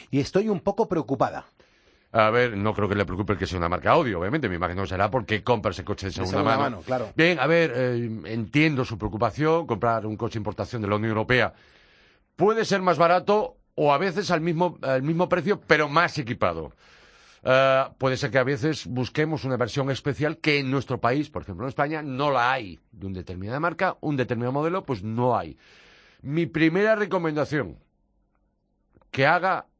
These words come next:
Speaker 2: números. A lo mejor solo te ahorras dos mil euros. Números de verdad, y no nos engañemos, no nos pongamos el antifaz. Números de verdad, es decir, si nosotros vamos a buscar ese vehículo, por ejemplo, a Alemania,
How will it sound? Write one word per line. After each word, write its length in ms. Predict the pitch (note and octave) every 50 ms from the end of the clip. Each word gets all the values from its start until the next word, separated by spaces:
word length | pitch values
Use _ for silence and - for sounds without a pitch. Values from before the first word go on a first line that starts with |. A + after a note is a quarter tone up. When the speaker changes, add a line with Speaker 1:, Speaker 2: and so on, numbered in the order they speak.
| _ _ _ -
Speaker 2:
números. 800 | G#2+ C#3 D3 D#3 E3 C#3 A#2 F#2+ - B1+ A#1+ - - - - _ _ _ _ _ _ _ _ _ _ _ _ _ _ _ _ _ _ _ _ _ _ A2+
A 40 |
lo 40 | B2
mejor 180 | B2+ C#3+ F3+ F#3
solo 200 | E3+ G#3 G3 F3+
te 60 | - D#3
ahorras 260 | D3 C#3+ C3 B2+ A#2
dos 120 | G2 G#2+
mil 160 | G2+ A#2 D3+ F3+
euros. 420 | F#3+ E3 A2+ G2 D2+ C#2 - _ _ _ _ _ _ _ _ _ _ _ _
Números 440 | - C#3+ E3+ A3 A#3+ B3 A#3 A3 E3+
de 100 | E3 D#3+
verdad, 440 | D3 C#3+ D3+ F#3+ G3 D#3 A2+ F#2 D#2
y 100 | A2 A#2
no 120 | C#3+ G3
nos 160 | G#3+ A3+ E3+
engañemos, 720 | E3+ E3+ C3 C3 A#2+ G2+ F#2+ E2 D2+ C#2 A#1+ A1+ - - - -
no 180 | - C3 D#3
nos 160 | E3+ F#3 D#3+
pongamos 360 | - E3 E3 D#3+ D#3+ D3 D3 A2+
el 80 | C3 C#3
antifaz. 480 | B2+ A2+ G2+ B2 F#2+ - F#2 D2+ - - _ - _ _ _ _ _ _ - _ _ _ _ -
Números 580 | - A2+ A#2 B2 C#3+ F3 G3+ A3 G#3+ G3+ D#3
de 60 | C3
verdad, 180 | B2+ A#2 A2 G2
es 60 | E2+
decir, 140 | F#2 F2+ - -
si 180 | - - G2+
nosotros 340 | F#2 F2 E2 F2 C3+ - C#3
vamos 280 | B2 C3 B2 B2 G#2 B2
a 20 |
buscar 300 | A#2+ A#2+ - - C3 B2
ese 160 | A2+ - A#2
vehículo, 440 | G#2+ A2+ B2+ B2+ G#2 - A#2 G2+ E2
por 120 | - G2 F2
ejemplo, 260 | - F#2+ F2 E2+ F#2
a 60 | F#2+
Alemania, 480 | G2+ G#2+ C#3+ E3+ D#3+ E3+ F3+ E3+ -